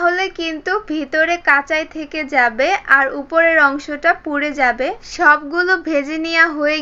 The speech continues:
গিয়েছে। এখন একটা ছাঁকনির সাহায্যে তেল ঝরিয়ে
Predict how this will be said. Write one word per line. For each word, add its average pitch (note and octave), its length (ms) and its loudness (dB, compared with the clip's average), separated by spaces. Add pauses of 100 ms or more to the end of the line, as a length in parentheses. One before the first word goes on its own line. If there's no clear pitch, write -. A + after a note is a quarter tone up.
গিয়েছে। C#4 500 -4 (400)
এখন D#4 300 -2 (120)
একটা D4+ 220 -8 (140)
ছাঁকনির D4+ 520 0 (100)
সাহায্যে C#4 640 0 (260)
তেল D#4+ 200 0 (180)
ঝরিয়ে C4+ 460 0